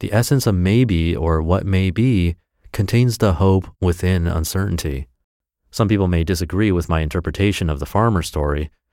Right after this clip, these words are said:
but I cannot deny the life-changing experience I had when I heard it for the first time. For me, maybe became a window through which to view all that can be, and within that open space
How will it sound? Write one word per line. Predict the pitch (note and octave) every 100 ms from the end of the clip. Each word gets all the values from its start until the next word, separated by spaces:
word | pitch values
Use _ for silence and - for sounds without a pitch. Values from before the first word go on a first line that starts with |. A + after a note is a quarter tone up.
| -
but | F2
I | E2+
cannot | G#2 A2
deny | F#2+ F#2 F#2+
the | E2+
life-changing | E2 F2+ - F#2 E2 F2+
experience | D#2+ - G#2+ G#2 F2 E2 -
I | F2+
had | E2+ G2 B2 F#2
when | F2
I | E2+
heard | E2+ A2
it | G2
for | -
the | E2
first | - F2 -
time. | - A#2+ E2 - - _ _ _ _ _
For | A2
me, | B2 D3 B2 - _ -
maybe | G2 A#2 D#3+ C3+ A#2
became | G#2+ A#2 A2
a | F#2+
window | A2+ D3 A#2+ G2
through | G2+
which | G#2 -
to |
view | F#2+ G#2 G#2+
all | - B2+ C#3+ D3
that | C3 -
can | C3 C#3+ E3 B2+
be, | D#2+ D#2 F2 _ _ -
and | G2
within | F#2 D3 E3
that | D3
open | G#2 F#2 F2+
space | - F#2 F2 F2